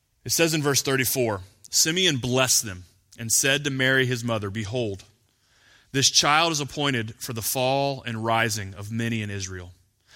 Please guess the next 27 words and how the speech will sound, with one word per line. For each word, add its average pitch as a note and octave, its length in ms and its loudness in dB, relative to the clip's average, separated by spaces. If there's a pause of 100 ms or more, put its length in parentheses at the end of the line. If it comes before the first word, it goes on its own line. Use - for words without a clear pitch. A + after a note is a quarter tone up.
(120)
and A2+ 160 -4
for B2 140 0
a A#2+ 80 0
sign C#3+ 640 4
that B2+ 120 2
is A#2 120 -2
opposed, G#2 680 -4 (460)
and G#2+ 120 -8
a G2+ 40 -6
sword A#2 360 2
will G#2 100 -6
pierce A2 300 -2
through A2+ 120 -6
your G#2 180 -4
own G#2 160 -6
soul G#2 220 -4
also, E2+ 400 -8 (720)
so A#2 160 -8
that A2 100 -8
the A2 60 -8
thoughts C3+ 480 2
from A#2+ 340 -4
many B2+ 220 2
hearts A2 560 -2 (260)
may G#2 140 -4
be G#2 160 -4
revealed.'" G2 420 -6